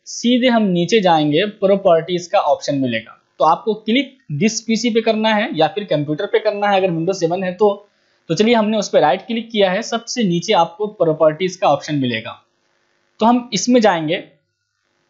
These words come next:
और जैसे हम इस पे क्लिक करेंगे तो हमारे सामने इस तरह का एक page आता है। यहाँ पर देखेंगे तो आपके system से मुताल्लिक यानी आपके computer या laptop से मुताल्लिक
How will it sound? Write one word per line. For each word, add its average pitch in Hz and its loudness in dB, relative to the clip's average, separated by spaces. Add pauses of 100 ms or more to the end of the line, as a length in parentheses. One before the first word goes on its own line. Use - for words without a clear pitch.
(360)
और 202 4
जैसे 208 0
हम 240 0
इस - -8
पे 254 -2
क्लिक 262 0
करेंगे 185 0
तो 220 0
हमारे 180 0
सामने 185 -2
इस - -10
तरह 175 2
का 196 0 (120)
एक 196 0
page 165 4
आता 127 0
है। 156 -8 (200)
यहाँ 160 2
पर 233 2
देखेंगे 214 0
तो 214 -2
आपके 185 0
system 226 -4
से 220 0
मुताल्लिक 175 2
यानी 170 0
आपके 139 0
computer 170 -2
या 208 2
laptop 170 0
से 226 -6
मुताल्लिक 180 0